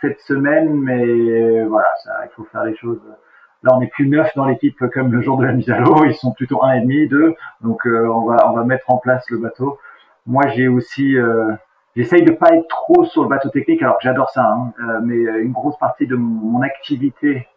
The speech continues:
en tant que skipper, chef de projet, là, c'est, c'est de gérer, euh, le côté un peu back-office, qui est pas forcément ce qui me passionne le plus, et aussi, euh, gérer la partie commerciale,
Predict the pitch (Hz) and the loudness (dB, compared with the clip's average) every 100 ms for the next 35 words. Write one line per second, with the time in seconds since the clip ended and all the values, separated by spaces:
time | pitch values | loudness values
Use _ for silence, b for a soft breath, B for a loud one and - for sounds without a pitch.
0 | _ 98 107 117 - 110 - 127 139 - | _ -18 -16 -14 -14 -14 -14 -8 -4 -4
1 | 123 110 113 131 135 160 139 - 127 113 | -6 -8 -8 -4 0 2 2 0 -2 0
2 | 110 104 104 B B B B B - 113 | 0 -2 -4 B B B B B -6 -2
3 | 117 110 127 127 135 120 113 110 113 120 | -2 0 0 0 0 0 2 0 0 -4
4 | 113 123 117 131 123 135 139 - 147 - | -2 0 0 0 0 0 -2 -2 -4 -2
5 | 165 151 147 - 147 135 - 131 131 - | -2 0 -2 -4 -4 -4 -4 -4 -4 -4
6 | 127 110 165 165 - 147 139 - 160 160 | -4 0 0 0 0 2 2 0 2 4
7 | 131 117 131 135 - - 120 123 117 - | 4 0 0 0 -2 -4 -4 -2 -2 0
8 | 131 | 0